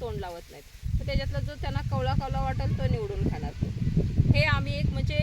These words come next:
अ, जून चारा आमचा झालेला होता तो टाकून बघितलेला, आणि त्या टाकण्यावर त्यांनी किती कसा, कसा खाल्लाय त्याच्यावर आहे. मग बाकीचं तुम्ही तुतीचा पाला वगैरे तुमच्याकडे जे असेल की, अ, सुबाबलीचा पाला, हातग्याचा पाला, असं काय असेल तर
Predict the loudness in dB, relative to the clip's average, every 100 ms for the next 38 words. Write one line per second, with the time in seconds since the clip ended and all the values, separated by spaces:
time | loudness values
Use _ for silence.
0 | 0 -2 0 2 4 2 0 0 -2 -2
1 | -4 -6 -2 -2 -4 -6 -8 -8 -8 -8
2 | -8 -8 -8 -10 -10 -6 -4 -4 -6 -10
3 | -10 -12 -12 -12 -10 -10 -8 -8 -6 -10
4 | -10 -12 -10 -8 -8 -8 -10 -12 -16 -18
5 | -20 -14 -14 -14 -16 -14 -14 -12 -14 -12
6 | -10 -10 -12 -14 -16 -10 -8 -6 -6 -6
7 | -8 -10 -20 -20 -14 -10 -8 -8 -10 -16
8 | -16 -16 -14 -16 -16 -10 -8 -6 -8 -8
9 | -8 -12 -14 -14 -12 -12 -12 -4 -2 -2
10 | -2 -4 -4 -8 -18 -14 -8 -6 -4 -4
11 | -4 -6 -10 -14 -10 -8 -6 -4 -4 -4
12 | -2 -2 -2 -2 -6 -6 -8 -4 -2 -2
13 | -6 -6 -8 -8 -8 -8 -8 -10 -12 -12